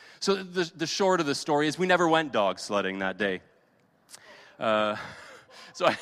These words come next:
<laughs> I share these pictures with you, but that's not any of our family on that dog sled. That's, I don't even know who it is. Someone from Europe. That's, that's all I know. All right, so this morning's story is about a bunch of people who were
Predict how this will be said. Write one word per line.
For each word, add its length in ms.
<laughs> 120
I 80
share 380
these 160
pictures 360
with 140
you, 140
but 120
that's 200
not 320
any 240
of 200
our 180
family 460
on 180
that 160
dog 300
sled. 240
That's, 340
I 80
don't 100
even 120
know 160
who 160
it 80
is. 160
Someone 320
from 180
Europe. 320
That's, 340
that's 260
all 160
I 120
know. 200
All 120
right, 220
so 140
this 240
morning's 400
story 640
is 200
about 200
a 80
bunch 320
of 140
people 420
who 240
were 580